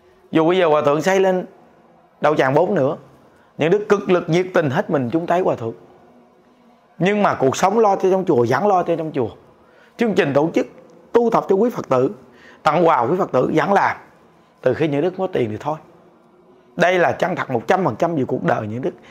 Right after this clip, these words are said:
hiểu rồi. Sanh không mang đến, chết không mang đi. Quý vị biết rằng chùa mình nó lo không biết bao nhiêu chuyện mà nói. Nội mà bên đạo tràng ba thôi,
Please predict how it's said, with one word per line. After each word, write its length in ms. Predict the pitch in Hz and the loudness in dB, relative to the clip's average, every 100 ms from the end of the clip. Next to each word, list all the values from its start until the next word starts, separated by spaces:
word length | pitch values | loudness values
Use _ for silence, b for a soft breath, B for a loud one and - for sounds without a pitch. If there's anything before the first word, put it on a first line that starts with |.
| B | B
hiểu 240 | - 120 170 | -2 0 0
rồi. 100 | 147 - _ _ _ _ _ _ _ _ _ _ | -2 -12 _ _ _ _ _ _ _ _ _ _
Sanh 240 | - 185 175 | -2 0 2
không 120 | 175 | 0
mang 160 | 170 | 2
đến, 180 | 170 190 | 2 0
chết 180 | 208 226 | 0 -2
không 140 | 185 | -2
mang 140 | 165 160 | -2 -2
đi. 180 | 156 135 - - _ - - - - _ _ _ _ _ _ _ _ _ b b | -4 -6 -18 -20 _ -20 -20 -20 -20 _ _ _ _ _ _ _ _ _ b b
Quý 80 | 165 | 0
vị 60 | 151 | 2
biết 240 | 196 202 | 0 0
rằng 260 | 156 117 113 - B B B - | -2 -2 -8 -20 B B B 0
chùa 220 | 165 151 | 2 4
mình 180 | 135 123 | 2 0
nó 100 | 160 | 0
lo 400 | 180 180 180 185 | 2 2 2 -2
không 380 | - - 226 | -4 -2 2
biết 180 | 233 302 | 2 2
bao 120 | - | 0
nhiêu 180 | 190 196 | 2 2
chuyện 220 | 185 123 | 0 -2
mà 60 | 131 | -4
nói. 180 | 120 165 - _ _ B B B B B - | -8 -10 -16 _ _ B B B B B 0
Nội 200 | 139 170 | 2 4
mà 140 | 156 | 2
bên 260 | 135 175 185 | 2 2 2
đạo 180 | 135 139 | 0 2
tràng 220 | 135 117 | 0 2
ba 260 | 170 190 | 2 2
thôi, 160 | 190 | -2